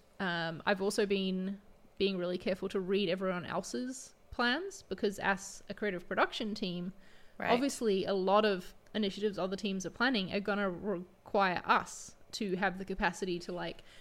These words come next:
Speaker 1: make the assets they need for that campaign,
Speaker 2: Yeah.
Speaker 1: make the, um, like, P D Fs that the sales team wanna send out custom, you know,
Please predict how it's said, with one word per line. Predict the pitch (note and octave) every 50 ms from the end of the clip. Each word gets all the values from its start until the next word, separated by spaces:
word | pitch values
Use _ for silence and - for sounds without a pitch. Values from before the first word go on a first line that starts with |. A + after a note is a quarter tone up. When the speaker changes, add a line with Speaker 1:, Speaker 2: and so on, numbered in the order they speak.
| - -
Speaker 1:
make | - A#3 D4+ D#4 - -
the | B3 G#3
assets | F#3 F3+ - - - - -
they | G3+ F#3+ F#3
need | F3 F3 E3+ F#3
for | - F3+
that | F#3 F3+ - -
campaign, | - G3+ E3+ D#3+ F#3 - G#3+ E3+ C#3 C3 C#3+ G3 -
Speaker 2:
Yeah. | A3 G#3 G3 F#3+ F#3+
Speaker 1:
make | B3 D#4 A#3+ - A#3+ A#3
the, | A3+ G#3+ G3+ G3 G3 F#3+ F3+ -
um, | G3 F#3+ F3+ F3+ F#3 F3
like, | F3+ F3+ - -
P | - A3+ G#3+
D | G3 G3+ F#3
Fs | D#3+ - -
that | - -
the | G#3 G3
sales | - G#3+ F#3+ F#3+ E3+ E3+
team | - G#3 F3 F#3
wanna | F#3 F3 E3 F#3
send | - G#3 F#3 E3+ F3+
out | F3 D3+ - -
custom, | - E3+ - - - - F#3+ F3 - F#3 F#3 - - -
you | A3 F#3
know, | -